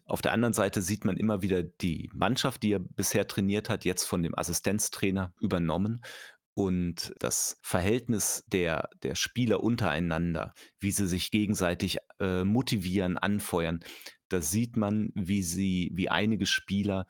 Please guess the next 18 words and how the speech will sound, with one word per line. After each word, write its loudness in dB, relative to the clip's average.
die, 2
die -2
Sprache 0
und, 0
und, -6
und, -12
äh, -8
die -4
Art 0
von 0
ihrem 0
Trainer 0
übernommen 0
haben. -4
Und -2
das 4
ist -2
eigentlich, 0